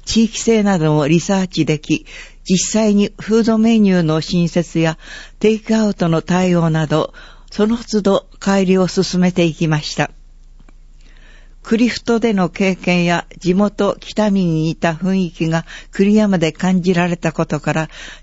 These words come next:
町内に移住し、お店の開業を決心しました。開業後もコーヒーと合わせた軽食の提供や夜のバー営業も考えています。最近コーヒーを提供したお客さんに、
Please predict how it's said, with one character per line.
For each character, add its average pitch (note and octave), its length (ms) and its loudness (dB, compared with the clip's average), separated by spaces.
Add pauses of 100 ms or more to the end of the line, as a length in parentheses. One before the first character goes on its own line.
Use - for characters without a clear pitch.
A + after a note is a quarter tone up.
町 G#3+ 240 2
内 F3 280 4
に D3 240 0
移 C#3+ 80 0
住 E3+ 240 4
し、 - 280 -4 (260)
お F3 100 2
店 G#3+ 300 4
の G#3 160 2
開 G3 320 0
業 F#3 220 2
を C#3 60 -2
決 F#3 220 0
心 F3+ 280 -2
し - 140 -4
ま D3 140 -2
し - 160 -14
た。 - 120 -8 (580)
開 A3+ 300 2
業 G#3+ 220 2
後 G3+ 120 2
も F#3+ 300 0 (120)
コ A#3 260 2
ー - 20 2
ヒ G#3+ 220 -4
ー - 20 -2
と F3 160 0
合 - 20 0
わ F#3+ 160 0
せ F3+ 160 -4
た F3 140 -2
軽 G3 360 0
食 F#3 300 -2
の F3+ 120 2
提 F3+ 280 -2
供 F3+ 240 -2
や E3+ 180 -4 (460)
夜 G#3+ 300 0
の E3 180 2
バ G#3 300 0
ー G#3+ 40 2
営 A3 280 2
業 E3 240 2
も D3 180 0
考 F3 380 -2
え E3+ 100 0
て D#3 140 0
い D3 100 0
ま C#3 140 -4
す。 - 280 -10 (1040)
最 A3 300 0
近 A3 320 2 (100)
コ B3 200 0
ー B3+ 40 0
ヒ A3 180 -6
ー E3 80 2
を E3 80 2
提 G3 260 2
供 G3 180 0
し F3+ 80 -4
た F3+ 140 0
お E3 40 -4
客 F#3 300 -4
さ E3+ 160 -2
ん E3+ 80 0
に、 D#3+ 180 -4